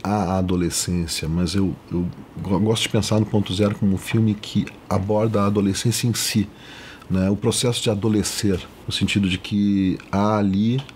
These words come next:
uma etapa que se configura e é uma etapa com muitas perdas, com muita solidão, com muitos desejos, com muitas fantasias, eh, e às vezes, por vezes, terrível, né? Porque o processo de passar o tempo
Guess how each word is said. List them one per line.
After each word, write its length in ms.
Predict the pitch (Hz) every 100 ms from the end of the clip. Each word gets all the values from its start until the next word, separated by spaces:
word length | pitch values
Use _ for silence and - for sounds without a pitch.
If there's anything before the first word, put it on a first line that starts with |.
| - 104
uma 240 | 110 104
etapa 760 | 101 95 107 107 107 120 110 110 - - - -
que 100 | -
se 120 | -
configura 680 | 113 117 - 101 95 120 165 - - - - - - - -
e 180 | 107
é 60 | 101
uma 160 | 104 104
etapa 580 | 104 98 98 - 101 107 - -
com 60 |
muitas 320 | 110 113 110 -
perdas, 420 | - 107 110 104
com 140 | -
muita 160 | 113 104
solidão, 560 | - 107 98 92 95
com 100 | 101
muitos 200 | 104 104
desejos, 480 | 110 98 90 95 92
com 100 | -
muitas 220 | 101 104
fantasias, 760 | - 101 92 78 92 104 98 - -
eh, 220 | 95 95 -
e 100 | 113
às 120 | 92
vezes, 340 | 104 101 90
por 180 | - 110
vezes, 300 | 98 104 98
terrível, 580 | - 101 87 107 120 127 151
né? 220 | 139 90 90
Porque 160 | -
o 40 | 98
processo 580 | 101 - - 104 107 95
de 100 | 90
passar 300 | 92 - 95
o 40 |
tempo 480 | 90 95 92 90